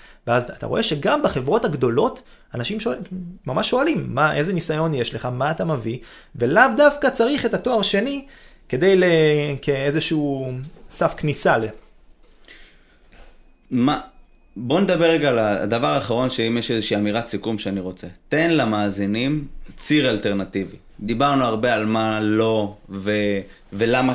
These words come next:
Speaker 2: כן, או למה לא, וכל הסיפור הזה, אבל תן רגע ציר אלטרנטיבי לנקודת זמן. עכשיו אני בן עשרים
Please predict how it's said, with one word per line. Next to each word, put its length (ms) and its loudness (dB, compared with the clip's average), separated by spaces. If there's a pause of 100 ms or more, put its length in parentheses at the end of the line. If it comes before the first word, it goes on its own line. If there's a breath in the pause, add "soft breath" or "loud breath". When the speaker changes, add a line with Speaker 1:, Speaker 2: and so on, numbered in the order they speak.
(100)
Speaker 2:
כן, 340 2 (100)
או 200 2
למה 300 2
לא, 260 2
וכל 220 0
הסיפור 380 -2
הזה, 80 2
אבל 160 0
תן 280 -2
רגע 300 0 (480 soft breath)
ציר 260 2
אלטרנטיבי 760 0
לנקודת 500 -2
זמן. 220 -2
עכשיו 300 -2
אני 120 -2
בן 220 0
עשרים 520 -2